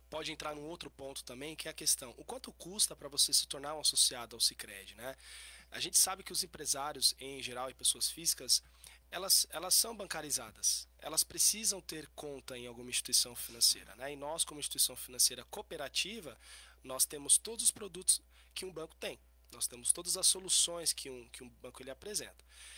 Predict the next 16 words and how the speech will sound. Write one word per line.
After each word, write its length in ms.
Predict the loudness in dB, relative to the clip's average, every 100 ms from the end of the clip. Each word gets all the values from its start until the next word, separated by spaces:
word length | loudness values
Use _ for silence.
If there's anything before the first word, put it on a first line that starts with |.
| -18 -16 -14
Então, 300 | -10 -10 -8
nós, 380 | -6 0 2
quando 260 | 2 -4 -10
apresentamos 960 | -10 -6 -4 -4 -8 -10 -8 -8 -8
as 100 | 0
soluções 420 | 2 2 0 2 0
que 100 | -2
nós 260 | 0 2
temos, 540 | 2 -2 -6 0 0 0 -6 -20 -16 -8
a 120 | -4
gente 280 | -4 -2 -4
entende 400 | -4 -10 -6 -6
que 220 | -6 2
se 180 | 4 4
o 80 | 4
associado 720 | 2 6 6 4 -2 -6 -10